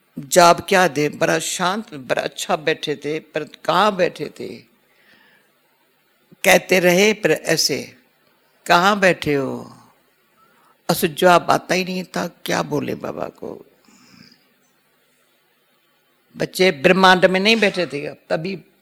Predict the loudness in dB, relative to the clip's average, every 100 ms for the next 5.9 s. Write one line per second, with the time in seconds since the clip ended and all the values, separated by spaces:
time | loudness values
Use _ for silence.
0 | _ -4 -4 -2 0 0 2 0 -2 -8
1 | -10 -10 -10 -14 _ _ _ _ _ -4
2 | 0 4 4 4 2 2 2 0 -2 -8
3 | -8 -12 -14 _ _ _ _ _ _ _
4 | -8 -4 -2 -2 2 2 4 4 2 -2
5 | -2 -2 -2 -2 -2 -2 -8 -10